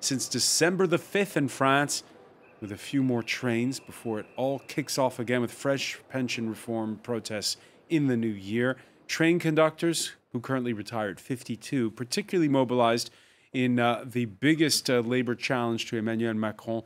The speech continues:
since his twenty seventeen, uh, election as, uh, president.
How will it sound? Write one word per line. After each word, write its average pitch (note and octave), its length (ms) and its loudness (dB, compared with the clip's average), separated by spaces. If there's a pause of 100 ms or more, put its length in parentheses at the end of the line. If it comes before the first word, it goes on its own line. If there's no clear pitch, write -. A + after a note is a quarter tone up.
(240)
since C3 340 -2
his A#2+ 180 -2
twenty C3 400 -4
seventeen, A2 840 -2 (300)
uh, A2 240 -2
election B2+ 680 0 (380)
as, B2 400 2
uh, A2 140 4
president. C3 760 0